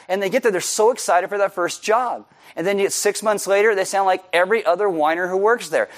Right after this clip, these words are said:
And it doesn't just stop as a teenager, though. Also with adults. We get a job, very excited about it. And the demeanor of the workplace, eventually everybody just starts to whine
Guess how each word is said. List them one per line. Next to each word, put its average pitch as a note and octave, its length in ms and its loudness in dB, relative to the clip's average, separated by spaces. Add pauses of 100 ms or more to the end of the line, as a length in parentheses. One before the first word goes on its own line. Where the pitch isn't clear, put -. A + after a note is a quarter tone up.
(120)
And F3 140 -2
it C#3+ 40 -8
doesn't A3+ 280 0
just C4 180 -2
stop A#3+ 420 2
as G#3 120 -2
a G3+ 60 0
teenager, E3 600 0
though. G2 220 -2 (320)
Also F#3 380 2
with D#3 220 0
adults. G#3 440 0 (200)
We B2 280 -2
get G#3 120 4
a A3+ 60 -4
job, A3 380 2 (120)
very C3 380 2
excited B3 480 2
about C#3+ 220 2
it. G#2 100 -8 (180)
And E3+ 240 -2
the D#3 60 -2
demeanor E3 560 -2
of D#3 180 -2
the C#3 120 2
workplace, G3 720 0 (180)
eventually F#3+ 680 -4 (100)
everybody F3+ 480 0
just G3 200 -8
starts C#3 380 -2
to F3+ 100 -14
whine B2 520 -4